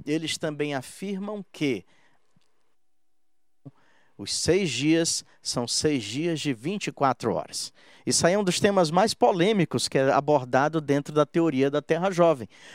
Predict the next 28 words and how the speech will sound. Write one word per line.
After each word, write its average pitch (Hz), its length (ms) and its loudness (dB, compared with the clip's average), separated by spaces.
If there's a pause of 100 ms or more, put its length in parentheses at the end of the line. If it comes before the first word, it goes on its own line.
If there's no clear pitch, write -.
(120)
porque 143 680 2 (920)
esses 202 340 2
dias, 208 380 0
segundo 165 300 -2
os 147 100 0
evolucionistas, 151 920 0
poderiam 165 420 -2
ser 220 200 0
longos 185 760 2
dias 131 420 0
e 175 60 0
não 202 280 -2
os 262 100 -2
dias 202 280 -2
que - 140 -6
nós 233 220 -4
temos 196 320 -4
cronometrados 170 880 -2
hoje, 147 240 0
que 175 100 -8
se - 140 -2
fecham 143 440 -4
dentro 139 320 -4
de 135 120 -2
vinte 131 220 -2
e - 40 -16
quatro 123 340 0
horas. 78 380 -4